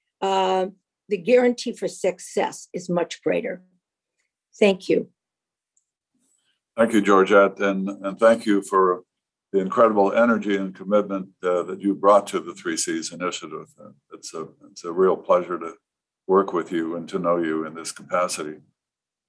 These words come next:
Speaker 2: But now it's my pleasure to introduce our kickoff speaker, Ambassador Andris Tekmanis. Ambassador Tekmanis serves as the Chief of Staff to the President of the Republic of Latvia, who will host the Three Cs Summit in June.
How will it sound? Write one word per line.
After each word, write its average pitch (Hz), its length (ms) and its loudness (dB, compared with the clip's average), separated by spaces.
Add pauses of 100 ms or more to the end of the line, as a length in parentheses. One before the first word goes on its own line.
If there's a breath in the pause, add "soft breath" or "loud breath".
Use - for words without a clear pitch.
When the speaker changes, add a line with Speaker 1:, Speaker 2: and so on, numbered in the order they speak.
(120)
Speaker 2:
But 110 80 0
now 139 160 8
it's - 120 0
my 123 120 8
pleasure 120 440 2
to 98 460 -2
introduce 104 500 -4
our 95 120 0
kickoff 107 440 2
speaker, 104 680 -2 (600)
Ambassador 95 640 2
Andris 101 480 0
Tekmanis. 104 680 -2 (680)
Ambassador 110 460 2
Tekmanis 110 580 0
serves 101 500 0
as 92 260 -6
the 85 80 -8
Chief 127 240 -4
of 107 100 -10
Staff 104 300 4
to 98 120 -8
the 90 80 -4
President 98 600 -2
of 92 160 0
the 92 40 -4
Republic 90 520 0
of 80 100 -12
Latvia, 104 540 0 (640)
who 107 80 2
will 98 160 6
host 113 340 4
the 90 100 -4
Three 104 260 -2
Cs 98 340 -4
Summit 101 300 2
in 87 180 -8
June. 90 400 -4